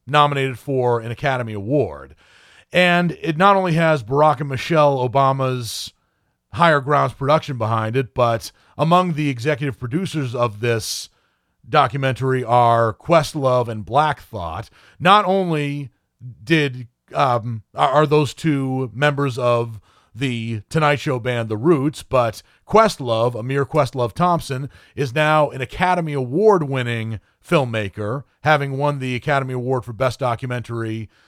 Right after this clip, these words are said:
uh, earlier this year, and a very deserved win that was. But Descendant is very moving. It has a lot of stories to tell,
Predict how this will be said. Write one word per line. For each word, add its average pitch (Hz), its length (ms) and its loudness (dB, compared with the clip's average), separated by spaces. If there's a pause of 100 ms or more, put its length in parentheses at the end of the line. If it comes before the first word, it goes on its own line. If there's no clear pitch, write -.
(220)
uh, 113 260 4 (440)
earlier 127 640 0
this 117 240 -6
year, 107 440 -6
and 143 440 -2
a 139 80 -4
very 170 360 4
deserved 143 500 0
win 110 460 -6 (260)
that 131 240 2
was. 90 460 -2
But 120 240 -2
Descendant 202 600 -2
is 139 520 -2 (320)
very 170 400 2
moving. 113 480 -4
It 113 120 -4
has 127 280 2
a 120 80 -8
lot 147 400 4
of 147 100 -2
stories 120 460 -4
to 104 80 -14
tell, 92 540 -6